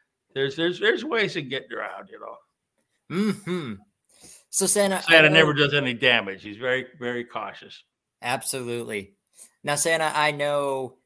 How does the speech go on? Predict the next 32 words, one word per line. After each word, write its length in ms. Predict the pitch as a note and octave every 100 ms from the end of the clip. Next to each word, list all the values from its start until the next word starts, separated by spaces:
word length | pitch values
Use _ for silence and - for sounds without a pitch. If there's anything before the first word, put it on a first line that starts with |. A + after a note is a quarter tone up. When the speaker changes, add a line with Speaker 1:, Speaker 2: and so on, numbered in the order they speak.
| _
Speaker 2:
Christmas 500 | - D3+ - D3 C3
is 640 | - C#3+ C3 B2+ B2+ A#2 C3+ - _ -
twenty 320 | - D#3 D#3
days 280 | D3+ D#3 D3
away, 300 | C#3 C#3 C3
but 200 | G#2+ B2
are 40 |
you 220 | B2+ C#3+
all 140 | C#3+ C#3
set? 360 | - C#3 D3+
You 160 | B2 A#2+
ready? 400 | C#3 D3+ D#3 D3+ _ _
You 120 | C3
ready 180 | B2+ C#3+
for 120 | C#3+
the 60 | D3
big 200 | D#3+ C3+
night? 340 | D3+ D#3+ G3 _ _ _ _ _ _ _ _ _ _ _ _ _ _ _ _ _ -
Speaker 1:
Well, 100 | G3
I'm 160 | E4
pretty 220 | C#4 C#4+
confident. 600 | - A3+ G3+ C#3+ E3+ G#3+
Yeah, 320 | E3+ G#3 E3 A#2+
you 140 | C#3+
know, 180 | F3+ F#3+
preparation 840 | F#3 - A#3 A#3 F#3+ G3 G3+ G#3
for 160 | F3 E3+
the 100 | D3
big 320 | C#3+ F#3 E3+
night 300 | D#3+ F3+ D#3
actually 420 | D#3+ F#3+ - D3
starts 600 | B2 - D3+ D#3 F3+ -